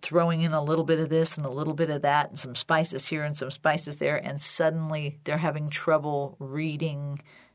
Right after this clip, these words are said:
men-, uh, recipes. If they are having trouble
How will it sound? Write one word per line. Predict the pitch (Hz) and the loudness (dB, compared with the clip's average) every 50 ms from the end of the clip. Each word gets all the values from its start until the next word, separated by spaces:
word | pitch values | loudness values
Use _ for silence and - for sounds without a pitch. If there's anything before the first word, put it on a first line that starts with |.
| _ _ _ _ - | _ _ _ _ -6
men-, | 143 143 160 147 147 147 - - - | -4 -2 0 0 -2 -4 -4 -4 0
uh, | 147 151 139 127 123 135 - _ _ _ _ _ _ - - _ _ - | 2 2 4 2 0 -2 -4 _ _ _ _ _ _ -14 -14 _ _ -4
recipes. | 160 151 185 180 180 - - - 147 - - - - - _ _ _ _ _ _ _ _ _ _ _ _ _ _ _ _ _ _ - - - - - _ _ _ | 4 6 6 6 6 4 -2 -6 -6 -6 -6 -8 -12 -14 _ _ _ _ _ _ _ _ _ _ _ _ _ _ _ _ _ _ -20 -20 -20 -20 -20 _ _ _
If | - - 165 160 - | 0 0 0 0 2
they | - 165 160 160 | 2 4 6 6
are | 156 156 | 6 4
having | 151 175 160 160 160 160 156 | 6 4 4 4 2 0 -4
trouble | 147 - 185 170 151 156 165 165 160 160 160 - | 0 2 2 2 4 4 2 2 2 0 -2 -6